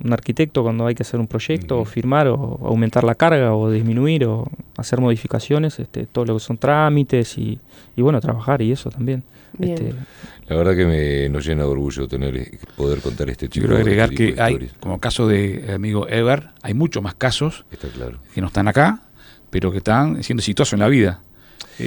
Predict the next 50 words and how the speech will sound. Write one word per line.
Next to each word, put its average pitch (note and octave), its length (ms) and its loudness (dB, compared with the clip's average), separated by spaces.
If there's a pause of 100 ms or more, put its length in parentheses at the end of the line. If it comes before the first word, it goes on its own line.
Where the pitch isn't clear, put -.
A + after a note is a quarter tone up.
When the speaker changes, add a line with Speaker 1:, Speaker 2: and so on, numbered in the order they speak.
Speaker 4:
de G#2 140 2
hecho, C3+ 180 0
en C#3 60 2
Los A#2+ 120 0
Pinos C#3+ 220 -4
trabajan A#2 420 0
en G2 60 -4
este G#2 160 -4
momento B2+ 340 2
unos B2 140 2
catorce A#2 480 2
chicos B2 380 0
que G2+ 80 0
salieron A2 360 0
de B2+ 80 2
Los A2+ 120 0
Pinos C#3+ 360 0
y - 40 -14
están A2 180 -4
trabajando A#2+ 580 -4
de - 60 -8
profesor B2+ 480 -4
en A2 140 -2
un A2+ 140 0
área G#2+ 280 2
de F#2 60 -4
Los F2 100 -4
Pinos. A2 280 -2 (360)
Speaker 3:
Ujú. F#2 120 -10
Speaker 4:
Así G2+ 180 -2
que, G2+ 260 -4
y G2 240 0
sabemos C#3+ 440 4
también, C#3+ 400 2
que, - 100 -18
pues, E2+ 200 -10 (120)
tenemos G2+ 420 -8
este - 200 -12
más F#2+ 140 -12
o G2+ 40 -10
menos G#2+ 240 -8
contabilizado, A2+ 680 -6 (300)
hay G2 140 -4
unos G2+ 140 -4
arriba C#3 200 -2
de B2+ 60 -2
cuarenta B2+ 300 4
personas, B2+ 400 4
de - 40 0
chicos, F3+ 420 0